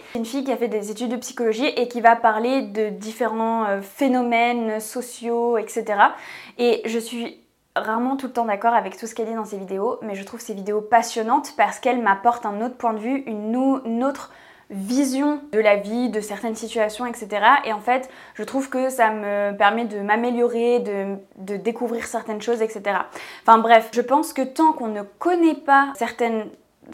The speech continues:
opportunités, on ne peut tout simplement pas les saisir et on ne peut pas avancer. Vraiment, je me suis rendu compte que c'est parce que j'ai acquéri tout ce savoir, toutes ces connaissances, que,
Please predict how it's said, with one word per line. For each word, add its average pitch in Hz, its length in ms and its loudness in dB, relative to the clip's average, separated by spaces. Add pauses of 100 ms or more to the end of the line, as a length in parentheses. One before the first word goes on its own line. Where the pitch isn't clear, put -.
(240)
opportunités, 233 680 0
on 240 100 -4
ne 220 60 -4
peut 220 140 0
tout 233 100 -6
simplement 226 440 -2
pas 240 160 6
les 240 100 0
saisir 240 480 -4
et 214 60 -8
on 202 60 -4
ne 196 80 -4
peut 196 140 -6
pas 240 220 8
avancer. 240 480 2 (240)
Vraiment, 247 480 4
je 302 120 2
me 254 80 2
suis 233 180 -6
rendu 262 380 0
compte 277 280 -2
que 247 140 -4
c'est 233 180 -4
parce 226 280 2
que 277 120 -2
j'ai 247 260 0
acquéri 254 600 4 (220)
tout 330 180 4
ce 320 180 -6
savoir, 247 540 4
toutes 277 180 -10
ces 262 200 -2
connaissances, 262 680 -2 (440)
que, - 120 0